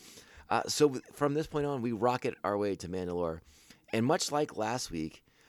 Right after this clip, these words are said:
uh, while Grogu's in the cockpit with Din, uh, Din is, is talking to him about the finer points of navigation, of how to read the, the gauges and the star charts and, and know where you're going and how to get to and from,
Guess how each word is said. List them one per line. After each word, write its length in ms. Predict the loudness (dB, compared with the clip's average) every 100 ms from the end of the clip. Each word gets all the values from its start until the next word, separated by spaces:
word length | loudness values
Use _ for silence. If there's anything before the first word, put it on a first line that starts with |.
| _ -2
uh, 160 | 0
while 380 | 2 2 2 0
Grogu's 360 | 4 4 4 -2
in 80 |
the 60 | -4
cockpit 380 | -6 -8 -6 -8
with 100 | -6
Din, 380 | -4 -2 -4 -10 _ _ _ _
uh, 140 | -4
Din 240 | -2 -2 -2
is, 140 | -2
is 180 | -2 -4
talking 320 | -4 -6 -6
to 200 | -4 -2
him 160 | -2 -6 _ _ _ _ _ _ _ -4
about 400 | 4 6 6 2
the 80 | -8
finer 280 | -2 0 -2
points 260 | -4 -6 -6
of 100 | -4
navigation, 640 | 0 0 0 -4 -4 -12 -16 -20 -14
of 120 | -10
how 200 | -2 -2
to 340 | -2 -2 -2 -4 -10 -20 -6
read 300 | -2 -2 0
the, 280 | 2 2 -2
the 80 | -6
gauges 460 | -2 -2 -2 -6
and 100 | -6
the 40 | -8
star 260 | -6 -4
charts 340 | -2 -2 -2 -4
and, 200 | -8 -6
and 280 | -8 -10 -6
know 220 | -2 0
where 140 | 0
you're 100 | -2
going 320 | -4 -2 -2
and 80 | -4
how 160 | -8 -8
to 80 | -6
get 180 | -8
to 140 | -8 -10
and 100 | -6
from, 300 | -4 -4